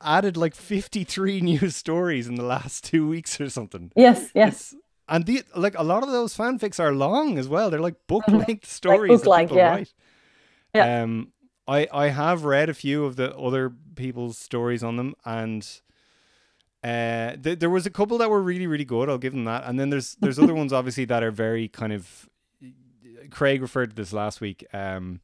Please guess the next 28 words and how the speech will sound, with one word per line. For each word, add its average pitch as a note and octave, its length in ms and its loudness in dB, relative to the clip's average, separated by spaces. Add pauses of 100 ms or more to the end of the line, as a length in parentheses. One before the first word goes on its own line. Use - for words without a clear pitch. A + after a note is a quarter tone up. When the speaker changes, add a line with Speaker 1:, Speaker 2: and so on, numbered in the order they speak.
(320)
Speaker 1:
I G#2 60 -10
think B2+ 180 -6
they B2 100 -4
call A#2 200 -4
it G2+ 80 -6 (240)
N-fic D3 720 -4
or B2 160 -6
naughty B2 420 -4
fic, D#3 220 -6
and A#2+ 180 -8
there's A2 120 -6
basically A2+ 400 4
Speaker 2:
Yeah. F3 180 10
Speaker 1:
just G#2 80 -10
a F2+ 40 -12
lot F#2+ 200 -10
of G#2 180 -10
kind G#2+ 160 -8
of G2 160 -8 (540)
Speaker 2:
<laughs> B3 80 6
Speaker 1:
just, A#3+ 240 4 (120)
just C#3+ 180 -2
Speaker 2:
Sexual - 320 6
Speaker 1:
porn, E3 180 6
Speaker 2:
stuff, F#3+ 260 6
yeah. E3+ 140 2
Speaker 1:
sexual F3+ 440 0
stuff, G3 320 -4